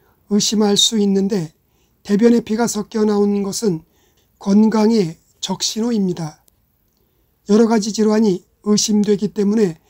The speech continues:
병원에 가서 정밀 검사를 받아보는 것이 좋습니다. 대변에 피가 나오는 것은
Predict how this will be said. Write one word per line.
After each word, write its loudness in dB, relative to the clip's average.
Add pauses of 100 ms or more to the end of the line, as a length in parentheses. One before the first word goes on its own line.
(120)
병원에 2
가서 -6 (460)
정밀 2
검사를 -2 (400)
받아보는 -2
것이 -6
좋습니다. -10 (920)
대변에 4
피가 -4
나오는 2
것은 -4